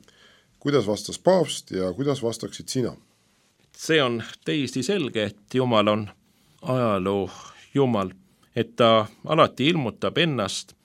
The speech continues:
Speaker 2: kõige selgemini Piiblis, aga ta ilmutab ennast ka looduses ja ajaloos. Ja meie ülesanne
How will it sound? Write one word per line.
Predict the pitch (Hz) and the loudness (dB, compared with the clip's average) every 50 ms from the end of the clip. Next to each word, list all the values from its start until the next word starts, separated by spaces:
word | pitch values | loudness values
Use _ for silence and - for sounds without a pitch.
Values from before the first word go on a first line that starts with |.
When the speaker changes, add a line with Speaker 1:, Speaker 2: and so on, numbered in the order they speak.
| _ _ _ | _ _ _
Speaker 2:
kõige | - 104 98 98 95 | -6 -4 -4 -4 -2
selgemini | - - 170 185 160 127 113 101 101 104 104 98 98 95 92 _ _ _ _ - | 0 2 2 2 2 0 -2 -2 -2 -2 -4 -4 -6 -8 -10 _ _ _ _ -6
Piiblis, | 208 214 190 131 101 87 - - 90 - - - - _ _ _ _ _ _ - | -4 -2 -2 -2 -4 -6 -8 -8 -8 -8 -8 -12 -14 _ _ _ _ _ _ -12
aga | 98 98 107 | -8 -4 -2
ta | 95 113 | 0 2
ilmutab | 120 120 117 110 107 104 - 107 95 104 | 2 2 0 0 -2 -2 -2 -2 0 0
ennast | 113 113 110 107 95 - - - - | 0 0 0 -2 -2 -4 -6 -8 -4
ka | - 104 101 101 - _ _ _ _ _ _ | 0 0 0 0 -2 _ _ _ _ _ _
looduses | - 147 160 156 123 104 90 104 98 - - 101 - - - - - | 2 4 4 4 4 2 0 -2 -4 -4 -4 -4 -4 -4 -6 -6 -4
ja | 107 98 95 95 - - _ _ _ _ _ | -2 -2 -2 -4 -6 -12 _ _ _ _ _
ajaloos. | - 143 156 151 107 90 87 90 92 95 - - - - _ _ _ _ _ _ _ _ _ _ _ _ _ _ _ - | -2 2 2 2 2 2 0 -2 -6 -6 -8 -10 -12 -14 _ _ _ _ _ _ _ _ _ _ _ _ _ _ _ 0
Ja | 113 113 110 110 110 110 - - | 2 2 4 4 2 0 -2 -2
meie | - 135 147 147 127 110 120 | 0 2 2 4 4 4 4
ülesanne | 135 131 117 - - - 104 98 101 98 95 | 4 2 2 0 0 -2 -2 -2 -2 -4 -6